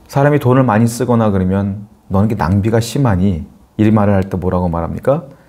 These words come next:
"너는 해프구나. 돈이, 돈을 참 해프게 쓰는구나." 이렇게 표현하잖아요. 해프다는 것은 어찌 보면 좋은 의미보다는 좋지 않은 의미로 쓸 때가 많다라는 거죠.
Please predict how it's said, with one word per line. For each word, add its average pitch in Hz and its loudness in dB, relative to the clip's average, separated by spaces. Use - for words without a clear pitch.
"너는 107 2
해프구나. 104 -2
돈이, 117 2
돈을 117 2
참 120 0
해프게 139 0
쓰는구나." 95 -2
이렇게 143 0
표현하잖아요. 95 -2
해프다는 160 2
것은 131 2
어찌 123 0
보면 131 0
좋은 127 4
의미보다는 107 0
좋지 120 -2
않은 120 4
의미로 95 4
쓸 107 -4
때가 98 -4
많다라는 78 -4
거죠. 71 -10